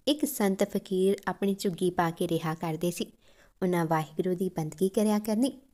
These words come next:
ਜਦੋਂ ਖਾਣ ਲਈ ਰਸਦ ਮੁੱਕ ਜਾਇਆ ਕਰਨੀ ਤੇ ਦਿਹਾੜੀ ਦੱਪਾ ਕਰਕੇ ਰਸਦ ਲੈ ਆਇਆ ਕਰਨੀ। ਪਰ ਉਹਨਾਂ ਕਦੀ ਵੀ ਨਾ ਤਾਂ ਕਿਸੇ ਤੋਂ ਮੰਗਣਾ ਤੇ ਨਾ ਹੀ ਕਿਸੇ ਤੋਂ ਹੱਥ ਅੱਡ ਕੇ ਕਹਿਣਾ ਵੀ, "ਮੈਨੂੰ ਕੁਝ ਦੇ ਦੇ।"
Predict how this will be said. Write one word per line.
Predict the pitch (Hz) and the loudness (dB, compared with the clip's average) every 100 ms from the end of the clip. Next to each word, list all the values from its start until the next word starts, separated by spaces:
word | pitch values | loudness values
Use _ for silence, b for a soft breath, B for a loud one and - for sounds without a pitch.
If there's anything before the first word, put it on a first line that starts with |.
| - | 0
ਜਦੋਂ | 233 247 262 | 4 6 4
ਖਾਣ | - 196 196 | 2 2 4
ਲਈ | 214 | 4
ਰਸਦ | 180 165 226 | 2 0 0
ਮੁੱਕ | 214 214 214 | 2 0 0
ਜਾਇਆ | 220 214 | -2 -2
ਕਰਨੀ | 226 247 269 B B B B | 0 0 -2 B B B B
ਤੇ | 247 | 4
ਦਿਹਾੜੀ | 196 170 175 165 175 | 4 4 2 0 0
ਦੱਪਾ | 175 180 | 0 -2
ਕਰਕੇ | 170 165 165 - 202 | -4 -6 -6 0 2
ਰਸਦ | 160 151 160 160 | 2 -2 -4 -2
ਲੈ | 160 | -4
ਆਇਆ | 160 151 | -2 -6
ਕਰਨੀ। | 160 175 196 b b b b - | -6 -4 -4 b b b b 0
ਪਰ | 330 | 6
ਉਹਨਾਂ | 320 330 | 8 6
ਕਦੀ | 302 247 240 294 | 4 2 6 6
ਵੀ | 262 | 6
ਨਾ | 226 190 175 | 4 2 0
ਤਾਂ | 214 | -2
ਕਿਸੇ | 208 208 226 | -4 -2 0
ਤੋਂ | 226 | 0
ਮੰਗਣਾ | 180 175 233 254 B B B - | 0 2 2 2 B B B 4
ਤੇ | 330 | 6
ਨਾ | 247 190 185 | 8 6 4
ਹੀ | 226 247 | 2 2
ਕਿਸੇ | 208 - 202 | 0 2 2
ਤੋਂ | 196 175 208 | 2 0 0
ਹੱਥ | - - - 196 - | -6 -6 4 4 4
ਅੱਡ | 190 170 | -2 0
ਕੇ | 202 | -4
ਕਹਿਣਾ | 196 175 185 | -2 0 2
ਵੀ, | 208 | 4
"ਮੈਨੂੰ | 202 175 165 | 4 2 0
ਕੁਝ | 175 165 | -4 -4
ਦੇ | 165 | 0
ਦੇ।" | 160 | 0